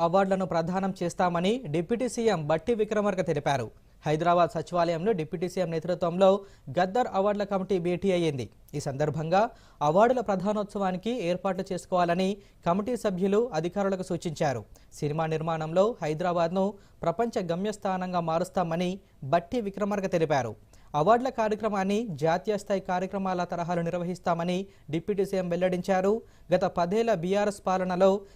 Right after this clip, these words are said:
చిత్ర పరిశ్రమను నిర్లక్ష్యం చేశారని ఆరోపించారు. బీఆర్ఎస్ హయాంలో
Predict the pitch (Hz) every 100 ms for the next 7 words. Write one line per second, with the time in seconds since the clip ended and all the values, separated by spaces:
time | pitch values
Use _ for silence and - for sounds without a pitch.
0 | - 190 196 262 233 214 - 196 240 185
1 | 190 196 202 196 185 190 185 190 165 170
2 | 175 156 156 117 - - - 123 135 156
3 | 160 - 156 156 170